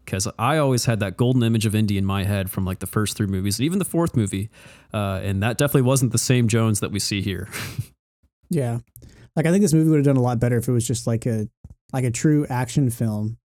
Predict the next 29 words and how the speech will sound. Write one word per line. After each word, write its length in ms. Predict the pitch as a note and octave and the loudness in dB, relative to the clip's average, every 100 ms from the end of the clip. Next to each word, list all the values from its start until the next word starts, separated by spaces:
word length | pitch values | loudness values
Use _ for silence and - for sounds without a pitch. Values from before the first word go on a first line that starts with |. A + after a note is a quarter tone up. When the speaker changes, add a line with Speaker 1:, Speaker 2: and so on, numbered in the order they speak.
| _ | _
Speaker 2:
and 120 | C#3 A#2+ | -6 -4
it 40 | |
kind 200 | B2+ C3 | -2 -2
of, 100 | A#2+ | -2
like, 380 | B2 A2 G#2 - _ - _ _ D#3 | -4 -4 -8 -16 _ -20 _ _ -6
like, 80 | |
a 80 | A#2 | -4
true 280 | - E3 D#3+ | 0 0 0
action 380 | C3 B2+ - C#3+ | -2 -6 -2 -2
adventure 400 | B2 B2 A#2 A#2+ | 0 -2 -2 -4
film 500 | - A2+ A2+ A2+ A#2 - - _ _ | -2 0 0 -2 -4 -10 -20 _ _
where 320 | B2 A#2 A#2 | -2 0 0
he's 340 | A2 C#3 B2+ - | 0 0 -2 -6
on 180 | - C#3 | -4 0
the, 160 | C3 A2+ | 0 0
he's, 160 | C#3+ | 0
like, 180 | D3 - - - | 0 -4 -14 -2
he 160 | D3+ | 2
has 160 | D#3 C3 | 2 2
reached 480 | B2+ D3 - - - | 0 0 -2 -4 -2
the 100 | B2+ | 0
pinnacle 600 | - C3 A#2+ C3 A#2+ A#2+ | 0 0 0 0 0 -2
of 100 | A2+ | -2
his, 240 | A#2+ A#2 | -2 0
like, 420 | A#2 G#2+ G#2 - _ _ _ _ _ _ _ _ _ _ _ - | -2 -4 -6 -14 _ _ _ _ _ _ _ _ _ _ _ -2
of 100 | B2 | 0
his 140 | C3 | 0
career, 460 | B2+ C3 A#2 C3 G#2+ | -2 -2 0 0 -2
right? 260 | G#2+ A2 | -4 -4